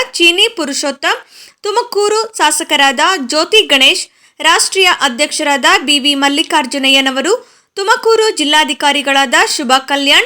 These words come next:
ತುಮಕೂರು ಮುಖ್ಯ ಕಾರ್ಯನಿರ್ವಹಣಾಧಿಕಾರಿಗಳಾದ ಜಿ ಪ್ರಭು, ವಿಧಾನ ಪರಿಷತ್ ಸದಸ್ಯರಾದ ಚಿದಾನಂದ್ ಎಂ ಗೌಡ, ವಿಧಾನ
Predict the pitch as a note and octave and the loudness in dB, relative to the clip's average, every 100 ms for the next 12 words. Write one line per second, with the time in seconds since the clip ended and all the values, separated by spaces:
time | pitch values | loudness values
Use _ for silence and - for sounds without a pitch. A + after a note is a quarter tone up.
0 | - - - _ F#4 F#4 G#4 G#4+ G#4+ G#4+ | -2 -18 -20 _ -4 -2 0 2 2 2
1 | D#4+ - - E4 E4+ D#4 C#4+ C#4+ C#4+ C#4+ | 0 -6 0 0 0 0 2 2 0 -2
2 | C#4 C#4 C4+ B3+ C4+ D4 C#4 C#4 C4+ C4+ | -4 -2 -2 -2 -2 0 0 0 0 0
3 | C4 F#4 - D4+ D4 C4+ B3 F#4 C5 - | 2 0 0 -4 -4 -6 -4 -4 -4 -10
4 | _ _ - E4+ F#4+ A#4+ A#4+ E4+ D4+ C#4+ | _ _ -6 0 2 2 0 -2 -2 -2
5 | D#4 - - C#4 C#4+ - D4+ C4+ C#4+ G4 | -4 -4 -4 -2 -2 0 0 2 2 0
6 | - C#4+ C#4 C#4+ E4 E4 C4 C4 B3 C4 | 0 0 2 2 0 -2 -4 -4 -2 0
7 | C4 D#4+ A#4 - - - _ C#4 E4 A#4 | 4 2 2 -4 -20 -20 _ -4 0 0